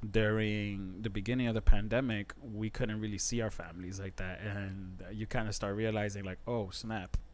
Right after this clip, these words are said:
Um, I told you, like, I started really talking to my sisters, to my brother during the pandemic. We were having way more conversations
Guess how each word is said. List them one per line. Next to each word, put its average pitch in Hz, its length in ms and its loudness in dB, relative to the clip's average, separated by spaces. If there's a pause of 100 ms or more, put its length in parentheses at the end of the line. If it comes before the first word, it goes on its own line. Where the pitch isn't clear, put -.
(180)
Um, 98 260 -6
I 107 120 -4
told 113 320 -2
you, 107 120 -6
like, 98 260 -8
I 95 60 -8
started 101 320 -6
really 95 200 -10
talking 98 360 -6
to - 100 -10
my 92 120 -10
sisters, 107 1000 -2
to 90 120 -8
my 87 140 -8
brother 107 480 -4
during 92 320 -8
the 92 80 -8
pandemic. 110 600 -4
We 95 60 -6
were 95 120 -6
having 95 260 -6
way 107 200 -2
more 101 200 -8
conversations 104 1200 -4